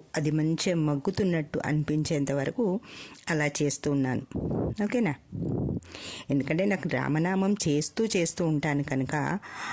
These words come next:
ఆ, అది ఎక్కడో అలా వెళ్ళిపోతూనే ఉంటుంది. చూడండి, ఇక చూడ్డానికే కలర్ఫుల్గా ఉంది కదా. నూనెలో మగ్గి బీరకాయ, మిల్ మేకరు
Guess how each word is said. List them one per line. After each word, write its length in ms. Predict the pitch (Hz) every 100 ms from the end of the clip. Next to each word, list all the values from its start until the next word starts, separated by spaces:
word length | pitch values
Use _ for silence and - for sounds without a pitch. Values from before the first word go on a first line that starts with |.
| - - -
ఆ, 80 | 160 151 - - _ -
అది 180 | 160 160 - 151
ఎక్కడో 360 | 147 160 165 - - - - - - - - -
అలా 180 | 143 151 156
వెళ్ళిపోతూనే 720 | 147 139 160 151 147 143 143 156
ఉంటుంది. 460 | 151 123 135 113 -
చూడండి, 420 | - 139 135 135 135 - - -
ఇక 160 | - -
చూడ్డానికే 540 | - 156 151 170 190
కలర్ఫుల్గా 680 | 190 147 147 143 147 143 160
ఉంది 180 | 160 120
కదా. 260 | - 127 247 - - - - - - - - - - -
నూనెలో 440 | 151 160 165 156 156
మగ్గి 400 | 151 143 139 233 453 - -
బీరకాయ, 580 | 147 139 135 131 139 139 160 359 -
మిల్ 180 | 135 135
మేకరు 420 | 131 127 160